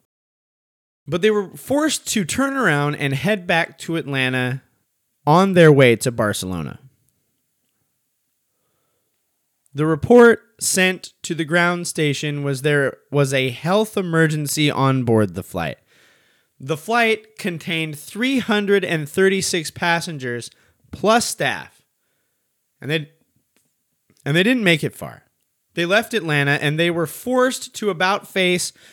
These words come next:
somewhere over Virginia. The passengers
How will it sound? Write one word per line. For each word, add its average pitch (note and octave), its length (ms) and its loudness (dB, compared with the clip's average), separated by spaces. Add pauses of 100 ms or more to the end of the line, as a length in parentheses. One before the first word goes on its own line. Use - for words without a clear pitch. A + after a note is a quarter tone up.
(120)
somewhere D#4+ 640 2
over F#3+ 340 4
Virginia. C3+ 680 -6 (1400)
The C#3+ 120 -4
passengers C#3 960 -2